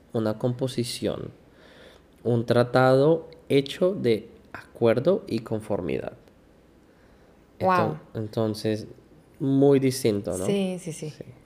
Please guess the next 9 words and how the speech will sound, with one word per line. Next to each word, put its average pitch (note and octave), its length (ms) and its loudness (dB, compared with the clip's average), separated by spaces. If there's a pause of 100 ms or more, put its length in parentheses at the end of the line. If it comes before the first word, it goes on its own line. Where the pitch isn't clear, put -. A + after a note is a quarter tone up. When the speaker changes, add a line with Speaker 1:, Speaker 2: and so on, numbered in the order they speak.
(300)
Speaker 1:
Pero G#2+ 260 -4
bueno, - 240 -6 (540)
¿qué - 120 -2
tal? G#2+ 240 2
¿Les G2+ 180 -2
ha A#2 60 6
gustado C#3+ 600 4
este D#3 180 0
episodio? F3 680 2